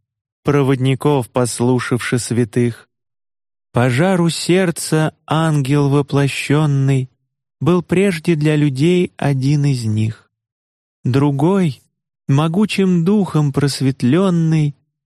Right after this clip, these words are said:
носил свет херувимов на челе. Я буду говорить о первом,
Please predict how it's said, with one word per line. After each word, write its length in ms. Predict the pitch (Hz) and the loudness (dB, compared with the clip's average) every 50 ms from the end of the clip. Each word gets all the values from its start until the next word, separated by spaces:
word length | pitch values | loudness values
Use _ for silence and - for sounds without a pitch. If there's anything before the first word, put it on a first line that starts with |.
| _ - | _ -2
носил 560 | 135 139 160 170 160 - - 214 220 220 196 | 0 0 2 0 -2 -2 -2 0 2 0 0
свет 360 | - - - 170 175 175 165 | -2 -2 -2 0 0 0 0
херувимов 840 | - - - 170 160 165 156 151 135 131 127 123 113 110 110 - - | -4 -4 -2 0 2 2 2 2 2 2 2 2 0 0 -2 -2 -2
на 140 | 107 104 98 | -2 -2 -2
челе. 500 | - - - 104 98 101 107 107 107 - _ _ _ _ _ _ _ _ _ _ _ _ _ - | -2 -2 -2 -2 0 0 -2 -2 -4 -8 _ _ _ _ _ _ _ _ _ _ _ _ _ -4
Я 220 | 151 139 170 185 180 | -2 0 0 0 0
буду 340 | 170 196 202 185 175 180 | 0 0 0 2 0 0
говорить 640 | 165 156 156 143 156 147 143 143 165 175 160 - - | 0 2 0 2 2 2 2 2 0 0 -2 -2 -2
о 100 | 156 147 | -4 -4
первом, 680 | - - - 143 147 147 143 131 110 107 104 98 107 | -2 -2 -2 0 2 2 0 0 -2 -2 -2 -4 -6